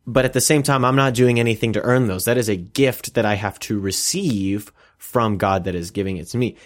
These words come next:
And I think my problem was, in the times that I was sinning, you know, at the beginning of college, I was not, or, and even just after, um, kind of I had that reconversion moment where I mis-, totally misunderstood what grace was all about,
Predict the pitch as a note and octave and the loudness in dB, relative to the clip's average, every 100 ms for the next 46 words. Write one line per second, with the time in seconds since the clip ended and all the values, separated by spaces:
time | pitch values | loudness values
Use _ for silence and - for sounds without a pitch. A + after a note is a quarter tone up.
0 | - A2+ A2+ D#3+ D#3+ A2+ - D3+ F3+ A2+ | -4 -2 0 -2 0 -2 2 2 4 2
1 | G2 F#2+ G#2 - _ _ - - _ _ | 0 -2 -4 -8 _ _ -20 -20 _ _
2 | - - _ _ _ _ C3 B2+ A2+ A#2 | -20 -20 _ _ _ _ 0 2 2 0
3 | A2 G#2+ G#2 F#2 A#2+ G#2+ G2+ G#2+ G2+ F#2 | 0 2 2 0 0 0 0 -2 -2 -4
4 | G2 G2+ F2+ - A2+ G#2 F2+ - _ _ | -4 -4 -6 -2 -2 0 -4 -10 _ _
5 | - - - - _ _ - A2 G#2+ A2 | -20 -20 -20 -20 _ _ -2 2 2 2
6 | G#2+ G#2 - - G#2 G2+ A2 G#2 G2+ G2+ | 2 0 -4 -10 -4 2 2 2 -2 -2
7 | G#2 A#2+ - - - _ _ B2+ C3 C3+ | -2 -4 -8 -16 -20 _ _ -2 2 2
8 | C3 D3+ D3+ G#2+ A#2+ A2+ - G#2+ A2+ - | 4 4 4 2 2 0 -2 -2 -2 -2
9 | G2 F2+ A2 C3+ _ _ _ - - - | -2 -2 -8 -20 _ _ _ -20 -20 -6
10 | G#2 F#2+ F2 E2+ - G#2+ F#2+ F#2 G2+ F#2 | -4 -2 -6 -10 -6 -4 -2 -2 -4 -4
11 | F#2 - G2+ G#2+ G#2+ F#2+ G#2+ G#2 F#2 F#2 | -6 -8 -6 -4 -4 -2 0 0 -4 -4
12 | C2+ F#2+ F#2 F#2 - - G#2+ G2+ G2 G2 | -4 -4 -4 -6 -8 -4 -2 -2 -4 -6
13 | F#2 F2 F#2+ F#2 E2+ F#2+ G#2+ F#2+ F2 E2+ | -8 -8 -8 -8 -6 -6 -6 -8 -10 -10
14 | E2 E2+ | -12 -14